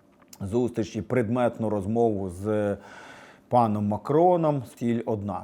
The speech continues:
це заручитися їхньою підтримкою і,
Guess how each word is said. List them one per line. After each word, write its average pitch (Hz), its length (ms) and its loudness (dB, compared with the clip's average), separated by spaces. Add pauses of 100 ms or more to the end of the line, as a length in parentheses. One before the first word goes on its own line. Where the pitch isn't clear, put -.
це 104 160 -6
заручитися 110 720 -4
їхньою 101 580 -4
підтримкою 151 880 -2 (480)
і, 110 600 2